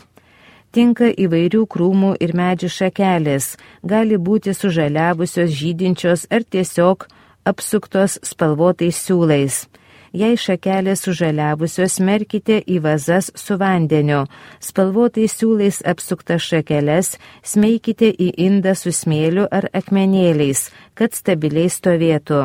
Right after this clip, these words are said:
Jei neturite jokios šakelės, puoškite kambarinę gėlę, kuri jums bus panašesnė į medelį.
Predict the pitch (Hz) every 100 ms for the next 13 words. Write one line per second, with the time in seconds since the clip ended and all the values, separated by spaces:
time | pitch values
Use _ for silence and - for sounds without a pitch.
0 | 123 - - - - 175 233 247 220 202
1 | 220 214 202 202 185 170 185 190 - 160
2 | 160 160 165 175 180 - 202 220 - 226
3 | 220 214 202 175 160 170 208 180 151 143
4 | 151 151 175 208 - - _ - 220 254
5 | 233 190 196 214 - 170 185 226 - 190
6 | 160 156 180 185 - 180 - 185 180 170
7 | 170 170 160 147